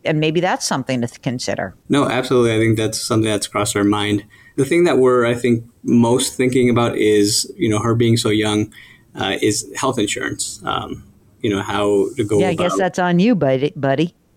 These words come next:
Speaker 2: Yep. So figuring out, y-, you know, how to, if it's just through the exchange, uh, you know, I, I w-, hadn't been in this situation before.
Speaker 1: Well, wait a second. If she is making no income, which she will not be,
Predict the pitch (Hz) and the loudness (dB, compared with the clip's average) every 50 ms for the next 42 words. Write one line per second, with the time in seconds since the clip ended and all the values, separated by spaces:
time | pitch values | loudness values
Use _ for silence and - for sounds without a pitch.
0 | _ _ - 131 143 151 - - - - - 127 123 123 117 117 127 131 127 127 | _ _ -2 0 0 0 -2 -4 -6 -4 -2 0 2 2 0 2 2 0 2 2
1 | 127 127 123 123 123 123 120 - - 131 127 - - - 123 120 117 110 110 113 | 2 2 0 0 2 0 0 -2 0 -2 -2 -2 0 0 2 2 4 2 0 -2
2 | - 127 120 127 127 127 127 123 123 120 117 113 113 113 113 113 113 - - - | -2 -2 0 0 2 4 4 4 4 4 4 4 4 4 2 2 0 0 -4 -8
3 | - - 147 - - 139 131 135 120 - - - 127 - - 120 117 113 107 104 | -6 -2 -2 0 0 2 0 2 0 0 0 0 0 -2 0 2 2 4 4 4
4 | 101 104 113 - - - 160 156 156 156 156 156 151 147 147 - - - - - | 2 0 -2 -4 -4 -2 0 0 2 4 4 6 4 4 2 0 -6 -6 -6 -6
5 | 101 98 90 - - - - _ _ - - _ _ - 123 110 101 95 - - | -4 -4 -6 -6 -10 -14 -20 _ _ -20 -20 _ _ -6 -2 0 0 0 0 0
6 | - 110 - - 101 117 117 113 117 113 - - 131 123 113 110 113 107 107 107 | 0 -2 -2 -2 -2 0 2 2 2 0 -2 -2 -2 0 2 2 4 2 2 2
7 | 104 107 - 117 113 - 117 104 98 - 202 101 - 196 202 214 233 208 185 170 | 0 -2 -4 -8 -10 -4 -2 -2 -2 -2 -2 -4 -4 -4 -2 0 0 2 2 2
8 | 156 - 175 208 220 202 156 147 - - 95 - - 73 - 165 175 - - - | 0 0 0 0 0 2 0 -2 -2 -2 -4 -6 -6 -10 -6 -6 -6 -6 -6 -8
9 | - 262 277 277 294 302 269 214 175 160 180 170 160 - 156 147 143 135 135 131 | -6 -2 0 0 0 0 0 -2 0 0 0 0 0 0 0 0 2 2 2 2
10 | 127 123 139 139 123 120 - 131 - - 123 120 127 131 - - - 147 139 131 | 0 0 0 -2 -2 -2 -6 -10 -10 -8 -10 -6 -6 -6 -6 -6 -8 -6 -6 -6
11 | 127 127 131 131 139 165 208 - _ - - - - 160 202 226 | -6 -6 -4 -2 -2 -2 -2 -4 _ -10 -10 -10 -8 -8 -10 -10